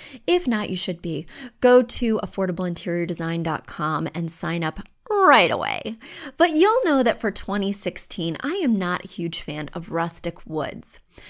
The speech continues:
Now, rustic woods are woods that look very untreated. It looks like maybe it was just ripped off of a barn in Vermont and placed in front of you as a dining table.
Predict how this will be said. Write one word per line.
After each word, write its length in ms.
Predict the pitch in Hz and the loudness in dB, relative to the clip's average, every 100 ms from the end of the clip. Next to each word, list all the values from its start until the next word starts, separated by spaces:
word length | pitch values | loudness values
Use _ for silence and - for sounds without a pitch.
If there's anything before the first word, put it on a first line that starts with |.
| - - 277 | -18 -16 -6
Now, 220 | - 277 277 | 2 4 6
rustic 420 | 311 349 381 359 | 4 2 -2 -2
woods 460 | 202 226 226 190 - | 2 4 6 2 -2
are 320 | 196 190 196 | -2 0 0
woods 320 | 185 196 180 - | 0 0 -2 -2
that 160 | - | -4
look 180 | 180 180 | -4 -6
very 580 | 170 165 202 208 208 196 | -6 0 2 4 2 0
untreated. 680 | 180 170 - - 151 92 67 | -2 -4 -4 -4 -4 -6 -8
It 140 | 95 | -10
looks 200 | 165 - | -10 -4
like 220 | 175 170 | -4 -4
maybe 300 | 170 165 165 | -4 -4 -4
it 60 | 156 | -4
was 140 | 160 | -6
just 240 | - - - | -6 -10 -6
ripped 380 | 156 185 - 180 | -2 -2 0 2
off 300 | 156 175 170 | 2 2 0
of 260 | 165 151 - | -2 -2 -4
a 80 | 180 | -4
barn 460 | 160 165 170 175 170 | 0 0 0 0 -2
in 100 | 165 | -2
Vermont 540 | 175 165 151 170 - | 0 0 -2 -4 -4
and 120 | 156 - _ - | -10 -12 _ -8
placed 360 | - 190 196 | -2 0 0
in 100 | 180 | -6
front 240 | 170 160 165 | -4 -4 -2
of 80 | |
you 160 | 160 165 | -2 -2
as 120 | 165 | -2
a 60 | 156 | -2
dining 420 | 160 156 175 180 | -2 -2 -2 -4
table. 560 | - 175 160 160 165 | -2 -2 2 2 0